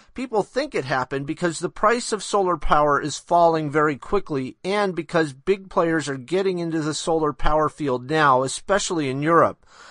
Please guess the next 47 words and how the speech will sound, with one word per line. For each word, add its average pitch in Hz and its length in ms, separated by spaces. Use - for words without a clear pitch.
The 185 80
price 277 380
of 294 120
solar 190 360
panels 143 440
are 139 160
down 160 420
to 143 140
a 135 80
dollar 175 520
eighty 156 320
per 151 280
watt 131 380
right 104 320
now, 98 280
half 202 320
that 151 260
of 131 100
three 147 240
years 139 380
ago. 101 320
The 160 80
United 240 340
States 208 340
and 170 140
China 180 420
accounted 170 540
only 196 240
for 196 180
about 147 300
seven 202 460
percent 175 400
of 151 60
the 151 100
total. 151 440
It - 120
really 220 380
is 185 320
Europe 170 440
that's 143 200
driving 147 480
the 143 80
solar 156 500
energy 143 440
push - 420
right 104 260
now. 95 340